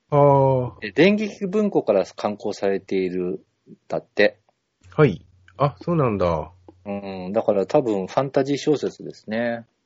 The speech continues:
Speaker 1: あはあ。
Speaker 2: 普通小説家になる人ってこんなか-、風に言わないでもっとかっこつけるものだから。
Speaker 1: そうですね。
Speaker 2: 変わった人だなと思っ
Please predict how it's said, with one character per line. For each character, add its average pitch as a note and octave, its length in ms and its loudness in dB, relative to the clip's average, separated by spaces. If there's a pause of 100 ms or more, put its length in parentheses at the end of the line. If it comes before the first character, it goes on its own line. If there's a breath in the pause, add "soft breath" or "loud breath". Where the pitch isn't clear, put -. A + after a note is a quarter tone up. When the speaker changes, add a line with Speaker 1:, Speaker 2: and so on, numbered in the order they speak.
Speaker 1:
あ C#3+ 80 2
は B2+ 440 2
あ。 - 20 0 (100)
Speaker 2:
普 F2 80 -2
通 F3 180 0
小 F3 180 2
説 G3 200 2
家 G3 100 6
に G3 60 6
な G3+ 60 8
る E3+ 60 2
人 - 120 -8
っ - 40 -8
て G3 80 -6
こ - 200 -4
ん E3 80 -2
な E3+ 100 -2
か-、 E3+ 300 0 (460)
風 D#3+ 160 2
に B2+ 60 0
言 A2+ 60 4
わ A#2+ 60 4
な B2+ 80 2
い A2 40 2
で A2+ 40 -2
も C#3 100 0
っ - 20 -2
と C3+ 100 -4
か - 100 -10
っ - 60 -14
こ C3+ 120 -2
つ - 100 -12
け F3 100 4
る D#3 80 2
も A2+ 100 -4
の F#2 80 -4
だ E2+ 80 -2
か E2+ 100 -2
ら。 F2 440 4 (200)
Speaker 1:
そ G3 120 -2
う F3+ 40 4
で C#3+ 40 2
す - 120 -8
ね。 G2+ 520 2 (140)
Speaker 2:
変 A2+ 80 -4
わ A#2+ 160 6
っ B2 100 -8
た A#2+ 120 2
人 D3+ 180 -2
だ A#2 100 4
な A#2+ 380 -4
と - 160 -8
思 F2 140 -4
っ - 40 -10